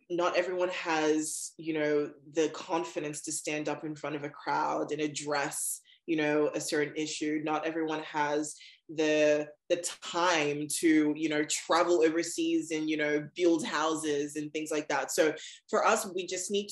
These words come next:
to, I think everyone has a responsibility to humanity to do their best,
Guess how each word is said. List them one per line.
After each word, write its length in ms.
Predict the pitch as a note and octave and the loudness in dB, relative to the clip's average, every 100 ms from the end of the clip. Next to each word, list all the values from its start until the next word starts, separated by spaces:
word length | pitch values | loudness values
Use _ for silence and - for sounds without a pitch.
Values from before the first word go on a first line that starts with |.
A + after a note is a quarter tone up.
| - | -4
to, 340 | G#3 F#3+ D#3+ F3 | 0 2 2 0
I 80 | |
think 220 | F3+ F3+ - | 0 -2 0
everyone 340 | E3+ A3 A3+ | -2 0 -4
has 520 | G3+ E3 D#3 D3 - - _ _ - - | -2 0 0 0 -6 -12 _ _ -10 -2
a 60 | D#3+ | 0
responsibility 1200 | D#3+ - E3 D#3+ F#3+ D3 D#3 D3+ D3+ D3+ D3+ - - | 0 0 0 0 -2 2 2 4 4 4 2 -2 -4
to 120 | G3 | -4
humanity 1500 | - - F3+ E3 D3+ D3 E3 G#3 G3 - E3 C#3 C#3 C#3+ - _ _ | -4 -4 0 0 0 0 0 0 0 0 -2 -2 -4 -8 -12 _ _
to 140 | - F3 | -6 -4
do 240 | D3 D#3+ | 0 0
their 340 | D3+ F#3 D3 - | 2 -2 -4 -2
best, 680 | D#3 A2 - - - - - | 0 0 -4 -8 -8 -8 -14